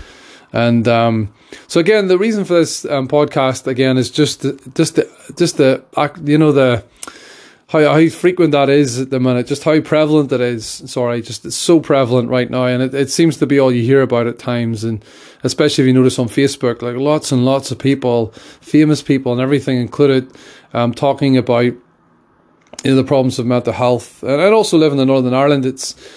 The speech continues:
I think it's, you know, a much, much higher percentage than it is anywhere else in the U K, almost double actually. And, you know, we don't have, hadn't had a government three years,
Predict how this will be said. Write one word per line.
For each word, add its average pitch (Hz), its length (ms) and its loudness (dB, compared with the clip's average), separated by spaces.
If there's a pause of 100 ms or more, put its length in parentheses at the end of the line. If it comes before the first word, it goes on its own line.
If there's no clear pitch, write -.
I - 40 -20
think 143 140 -2
it's, - 260 -8
you 135 160 -2
know, 139 140 2
a 127 40 4
much, 135 220 0
much 131 180 -2
higher 139 300 0
percentage 131 580 0
than 131 140 2
it 127 100 0
is 127 380 0
anywhere 127 380 2
else 123 440 -2 (420)
in 123 100 -2
the 123 60 2
U 123 160 2
K, 123 420 2
almost 131 320 0
double 135 340 2
actually. 117 380 -4 (640)
And, 120 440 -2 (440)
you 131 100 0
know, 131 120 4
we 120 460 2
don't 135 240 0
have, 117 240 -2
hadn't 135 260 0
had 131 100 2
a 123 60 0
government 151 340 2
three 156 180 2
years, 160 380 2